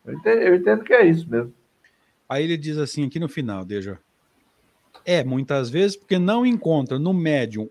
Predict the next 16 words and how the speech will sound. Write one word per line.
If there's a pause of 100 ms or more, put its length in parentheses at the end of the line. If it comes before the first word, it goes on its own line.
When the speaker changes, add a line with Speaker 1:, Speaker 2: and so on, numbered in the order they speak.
(100)
Speaker 2:
ou
em
si
mesmo
os
elementos
necessários.
Ou
seja,
às
vezes
o
déficit
é
do
médium.